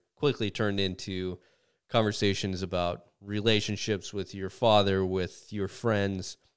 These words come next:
what golf means to you, a little bit of parenthood, and everything else in between.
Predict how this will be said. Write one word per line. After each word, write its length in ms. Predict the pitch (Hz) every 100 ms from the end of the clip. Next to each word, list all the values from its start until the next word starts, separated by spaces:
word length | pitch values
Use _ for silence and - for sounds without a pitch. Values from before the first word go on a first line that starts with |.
| _ _ _ -
what 200 | 123 127
golf 300 | 110 107 -
means 300 | 104 101 -
to 100 | 98
you, 380 | 95 95 95
a 20 | 92
little 380 | 92 110 110
bit 120 | 98 98
of 280 | 92 -
parenthood, 720 | - 107 95 95 - 95 90 - _ _ _ _ _ -
and 540 | 113 104 101 95 87 -
everything 480 | - 107 104 101 92
else 340 | 87 82 - -
in 220 | 95 90
between. 420 | 90 - 110 113